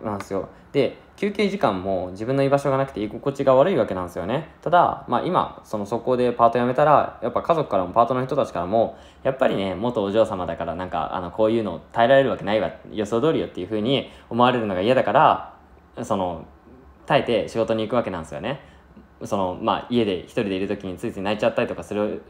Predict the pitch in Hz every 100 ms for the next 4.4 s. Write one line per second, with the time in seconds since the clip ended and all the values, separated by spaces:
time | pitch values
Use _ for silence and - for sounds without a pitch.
0 | 98 - 185 123 - - - 123 113 107
1 | 120 117 113 - 95 127 104 104 - 113
2 | 113 117 156 101 90 87 87 87 - 113
3 | 120 120 117 123 123 123 139 131 90 82
4 | 92 113 95 -